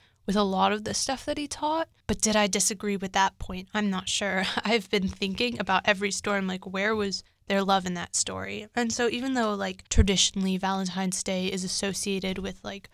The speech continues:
romance and grand gestures and chocolate and flowers, I thought it would be, like, just really, really cool to just take a moment and just talk about love in stories and just where that fits in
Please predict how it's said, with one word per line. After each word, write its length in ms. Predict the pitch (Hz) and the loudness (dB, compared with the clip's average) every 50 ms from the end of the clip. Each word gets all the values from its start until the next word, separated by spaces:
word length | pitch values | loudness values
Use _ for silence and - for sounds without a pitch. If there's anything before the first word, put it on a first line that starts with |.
| _ _ _ _ | _ _ _ _
romance 680 | 214 208 226 240 240 220 220 208 202 202 - - - | 0 2 4 4 4 4 2 2 0 0 -2 -4 -4
and 160 | 202 196 - | -4 -8 -8
grand 320 | - 220 208 208 208 202 196 | -2 0 2 2 2 2 2
gestures 640 | 208 208 190 185 - - - 208 202 196 196 190 - | 2 0 2 2 0 2 2 2 0 0 0 0 -2
and 180 | 208 208 196 | -2 -2 -2
chocolate 460 | - - - 208 196 - - 202 202 | 0 2 2 0 0 0 -2 -4 -2
and 120 | 208 208 208 | -4 -6 -4
flowers, 580 | - 208 202 196 202 196 196 196 214 208 - - _ _ _ _ _ _ | 0 2 4 4 4 2 0 0 -2 -4 -6 -10 _ _ _ _ _ _
I 80 | - 208 | -2 0
thought 180 | - 240 226 | 2 4 4
it 40 | 220 | 4
would 100 | 214 196 | 4 2
be, 180 | - 202 208 208 | 0 -2 -2 -2
like, 240 | 202 196 196 - _ | -2 -4 -6 -6 _
just 240 | - - - - - - _ _ | -2 -2 -2 -2 -4 -8 _ _
really, 240 | - 220 220 202 220 | -2 0 2 2 2
really 240 | 202 214 208 202 190 | 2 2 0 0 -2
cool 340 | - - - 202 190 190 190 | -4 -4 -2 -2 0 0 -2
to 140 | 190 - 196 | -4 -4 -4
just 260 | 190 185 - - - | -4 -2 -2 -4 -2
take 220 | - - 214 - | -4 -4 -4 -2
a 40 | 214 | -2
moment 340 | 196 190 185 190 202 240 - - | -2 -2 -2 -2 -4 -4 -2 -2
and 140 | 202 202 | -2 0
just 280 | 196 220 196 - - - _ _ _ - | 0 0 -2 -2 -4 -6 _ _ _ -4
talk 340 | - - - 214 202 - | -2 0 2 0 2 2
about 380 | 220 196 202 196 190 190 190 190 _ _ _ _ _ _ _ _ _ _ _ | 0 2 2 2 2 0 -2 -4 _ _ _ _ _ _ _ _ _ _ _
love 320 | 220 226 220 226 226 202 - | 0 2 4 4 2 0 -2
in 200 | 214 214 202 202 | 0 2 2 4
stories 840 | - - - - 196 196 196 190 196 190 190 190 185 185 180 - | 2 2 2 0 0 2 2 2 2 0 0 0 0 0 0 0
and 480 | - 202 190 190 185 190 190 202 - - | -2 -2 0 0 0 -2 -2 -4 -6 -4
just 240 | - 226 220 - | 0 0 2 2
where 140 | 226 226 214 | 4 2 2
that 200 | 208 202 202 - | 2 0 -2 -4
fits 340 | - - - 214 202 - - | -8 -4 -4 -2 -2 -2 -2
in 420 | - 208 202 196 190 190 196 185 | 0 0 0 0 0 0 -2 -4